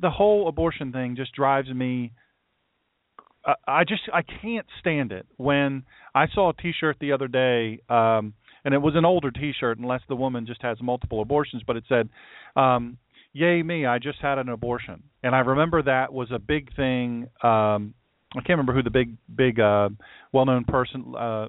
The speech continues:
a feminist was that came out and had that shirt on, and she was bragging about how she had an abortion.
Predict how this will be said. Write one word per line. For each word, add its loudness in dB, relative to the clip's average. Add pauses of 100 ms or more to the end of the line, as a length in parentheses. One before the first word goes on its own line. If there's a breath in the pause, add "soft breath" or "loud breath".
a -8
feminist 0
was 2 (360 soft breath)
that -6
came 2
out 2
and -8
had 0
that 2
shirt 4
on, 0
and -10
she -10
was -10
bragging 0
about -8
how -6
she -16
had -14
an -12
abortion. -8